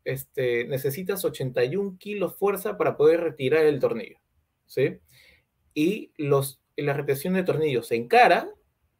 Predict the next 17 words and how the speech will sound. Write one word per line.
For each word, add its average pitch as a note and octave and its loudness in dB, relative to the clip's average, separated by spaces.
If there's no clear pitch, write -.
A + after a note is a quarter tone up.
necesita D3+ -4
sesenta C#3+ -2
y D3 2
un F#3 -4
kilos G3 -4
fuerzas G#3 2
aproximadamente F3 0
para C3+ 0
retirar C3 0
el C#3+ -2
tornillo. B2 -2
Entonces, D#3 4
para D3 4
poder E3 8
tener F#3 2
una F#3 2
idea, E3 8